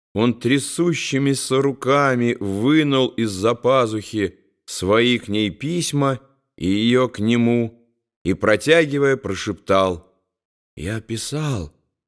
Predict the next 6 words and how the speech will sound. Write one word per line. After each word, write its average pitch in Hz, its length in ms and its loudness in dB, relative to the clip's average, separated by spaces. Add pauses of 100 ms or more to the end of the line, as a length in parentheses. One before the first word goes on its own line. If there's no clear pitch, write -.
(120)
писал 147 460 -2
немало, 151 800 0 (380)
и 104 140 -4
ты, 147 520 0
о 107 180 -6
госпожа, 98 800 -2